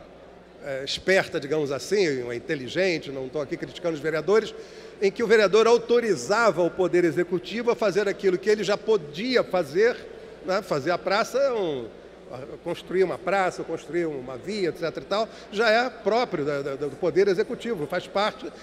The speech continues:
né, das atribuições do Poder Executivo. Então, quer dizer, houve uma decisão do tribunal, né, ah, baseado em iniciativas da Câmara,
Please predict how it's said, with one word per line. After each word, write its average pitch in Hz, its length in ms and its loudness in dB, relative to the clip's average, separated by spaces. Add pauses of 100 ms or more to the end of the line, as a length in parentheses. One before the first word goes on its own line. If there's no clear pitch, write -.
(160)
né, 180 140 0
das 160 320 2
atribuições 190 680 0
do 175 80 -4
Poder 170 240 0
Executivo. 143 600 -4 (380)
Então, 240 400 -2 (180)
quer 190 100 0
dizer, 175 160 2
houve 208 280 6
uma 208 140 0
decisão 220 640 -2
do 220 60 -4
tribunal, 156 680 2 (560)
né, 185 280 -2
ah, 156 140 -2
baseado 185 840 0
em 190 180 -2
iniciativas 190 720 0
da 175 140 -2
Câmara, 135 500 -2